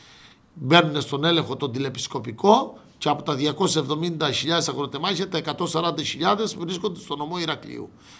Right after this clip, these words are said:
Επί το πλήστο το ογδόντα τοις εκατό είναι ελιές και αμπέλια,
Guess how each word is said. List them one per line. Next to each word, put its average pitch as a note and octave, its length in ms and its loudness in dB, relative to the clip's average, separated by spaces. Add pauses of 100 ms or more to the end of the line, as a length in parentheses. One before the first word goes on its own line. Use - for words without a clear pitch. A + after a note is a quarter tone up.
(120)
Επί D#3 280 0
το E3 140 0
πλήστο F3+ 340 2
το D3+ 100 -2
ογδόντα D3+ 340 2
τοις - 100 -4
εκατό C#3 340 0
είναι D#3 200 0
ελιές D3 440 2
και C#3+ 100 -2
αμπέλια, G3+ 560 2